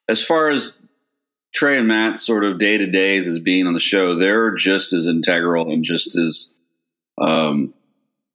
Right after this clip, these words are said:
they're there every day. They're there constantly working. Um, I mean, they've, they've, you know, they've found ways over the years to kind of slimline some of their,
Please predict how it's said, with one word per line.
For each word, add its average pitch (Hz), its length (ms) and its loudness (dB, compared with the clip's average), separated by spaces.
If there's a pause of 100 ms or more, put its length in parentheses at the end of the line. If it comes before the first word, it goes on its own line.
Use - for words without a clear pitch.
(320)
they're 110 300 2
there 113 340 2
every 98 360 2
day. 85 440 0 (220)
They're 90 340 0
there 87 460 2 (100)
constantly 87 540 0
working. 78 580 -2 (720)
Um, 78 640 0
I - 40 0
mean, 92 140 2
they've, 90 260 0
they've, 92 300 0
you 95 100 2
know, 78 220 0
they've 80 160 -2
found 87 380 0
ways 85 300 0
over 82 160 0
the 82 100 0
years 92 340 2
to - 100 -8
kind 85 220 0
of 80 60 -2
slimline 87 640 0
some 82 240 0
of 76 80 -2
their, 78 340 -2